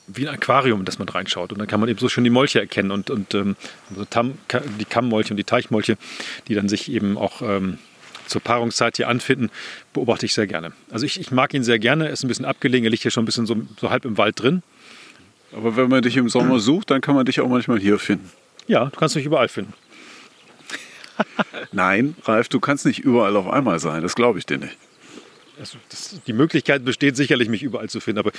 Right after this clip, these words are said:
Speaker 1: ich bin hier auch gerne. Also im Frühjahr sitze ich hier gerne auf dem Steg und beobachte die, ähm, das, das Wasserleben.
Speaker 2: Kommen die Schafe auch hierhin?
Speaker 1: Das sind Rehe.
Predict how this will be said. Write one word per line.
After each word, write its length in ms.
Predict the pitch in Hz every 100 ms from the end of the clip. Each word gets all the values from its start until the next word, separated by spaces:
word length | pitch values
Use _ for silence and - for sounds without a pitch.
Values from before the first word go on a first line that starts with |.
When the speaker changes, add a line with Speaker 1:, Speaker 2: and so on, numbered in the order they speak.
| - -
Speaker 1:
ich 120 | -
bin 140 | 160
hier 180 | 135 139
auch 140 | 127 -
gerne. 360 | 123 170 220 - -
Also 160 | 123 123
im 60 |
Frühjahr 180 | - 135
sitze 200 | 120 -
ich 80 | -
hier 100 | 139
gerne 320 | 113 123 117 - - -
auf 120 | 117
dem 80 | 113
Steg 380 | - 131 156 - - - _
und 80 | 110
beobachte 560 | 117 117 110 - 107 92
die, 360 | 123 107 104 95 - - - - - - - - 113
ähm, 220 | 101 92
das, 140 | 101
das 180 | - -
Wasserleben. 500 | 127 160 160 175 175 - _ - - _ - - -
Speaker 2:
Kommen 220 | - 131
die 100 | 139
Schafe 420 | - 117 123 127
auch 200 | - 110
hierhin? 260 | 175 165 240 - - - - - -
Speaker 1:
Das 120 | 123
sind 180 | 147 160
Rehe. 220 | 107